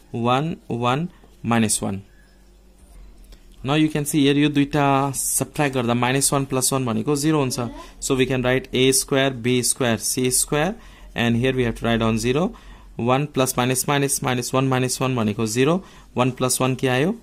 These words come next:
टू आयो। यहाँ पनि वान, वान, माइनस वान, वान, वान माइनस वान। Okay, up to here। Now, अब दुईटा इलिमेन्ट जिरो आएको छ र तपाईलाई properties of determinant थाहा छ भने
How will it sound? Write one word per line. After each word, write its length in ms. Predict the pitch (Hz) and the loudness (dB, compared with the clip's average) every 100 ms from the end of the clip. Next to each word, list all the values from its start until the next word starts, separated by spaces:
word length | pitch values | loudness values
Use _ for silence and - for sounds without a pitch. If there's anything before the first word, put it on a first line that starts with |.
| - - | -14 0
टू 120 | 135 | 2
आयो। 220 | 107 98 | 2 0
यहाँ 440 | 95 - - - | -6 -16 -16 -10
पनि 220 | 110 127 123 | -4 -2 0
वान, 420 | 120 127 165 247 - - - - | 0 0 -2 -6 -12 -20 -20 -8
वान, 400 | 117 117 147 226 - - - - 113 | 0 0 0 -4 -10 -20 -20 -10 -2
माइनस 460 | 110 113 127 - | 0 2 0 -2
वान, 320 | 135 131 160 - - - | -2 -2 -4 -8 -14 -14
वान, 420 | 113 120 135 196 - - - - - 110 | -4 -2 0 -2 -8 -20 -20 -20 -14 -8
वान 420 | 110 117 139 - - | -2 0 0 -4 -10
माइनस 760 | 120 110 107 123 180 - - - | -6 -2 0 0 0 -2 -6 -6
वान। 300 | 113 107 95 95 - - - - - - | -4 -2 -4 -8 -18 -20 -20 -20 -18 -6
Okay, 160 | 131 | -4
up 60 | - | -2
to 80 | 135 | -2
here। 160 | 165 190 - - - - | -2 -4 -14 -20 -16 -4
Now, 300 | 120 113 95 92 - - - - - | 0 0 0 -6 -18 -20 -20 -16 -4
अब 220 | 139 147 | -2 0
दुईटा 200 | 170 196 | 0 2
इलिमेन्ट 320 | 185 170 165 | 2 2 0
जिरो 180 | 160 151 | 0 2
आएको 220 | 143 147 | 2 2
छ 160 | 143 170 180 214 - - | 0 2 0 -2 -14 -4
र 80 | 131 | -2
तपाईलाई 340 | 143 135 131 | 0 0 -2
properties 680 | 135 147 147 151 165 165 - 123 | 0 0 0 0 0 0 0 0
of 120 | 123 | -2
determinant 600 | 123 127 135 135 131 120 | -4 -6 -2 -2 -2 -2
थाहा 100 | 117 | -2
छ 80 | 123 | 0
भने 380 | 117 135 214 | -2 0 -2